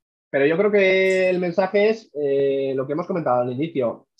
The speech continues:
No es una cosa adecuada para un tipo de persona, sino que es el momento, es el contexto, es, eh, la forma en que se aplica. Entonces,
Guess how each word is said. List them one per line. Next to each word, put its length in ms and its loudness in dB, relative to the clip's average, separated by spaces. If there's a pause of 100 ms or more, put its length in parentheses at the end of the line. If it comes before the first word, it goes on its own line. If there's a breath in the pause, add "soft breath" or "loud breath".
(120)
No 220 0
es 200 2
una 260 -2
cosa 320 0
adecuada 360 -4
para 180 -4
un 80 -6
tipo 180 -6
de 60 -8
persona, 640 -2
sino 280 -6
que 100 -2
es 120 -2
el 80 -2
momento, 680 2
es 80 -10
el 80 -6
contexto, 800 0 (180)
es, 200 -6
eh, 800 2
la 140 -2
forma 220 -2
en 60 -2
que 100 -4
se 80 -6
aplica. 340 0
Entonces, 480 -4